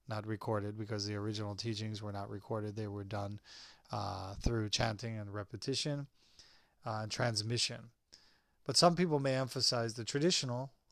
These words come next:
liberal, or emotional, uh, emotional, theoretical, or practical ideas and attitudes.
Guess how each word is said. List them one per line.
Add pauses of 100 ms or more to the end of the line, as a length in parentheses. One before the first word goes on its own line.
liberal,
or
emotional, (340)
uh,
emotional,
theoretical,
or
practical
ideas (120)
and
attitudes.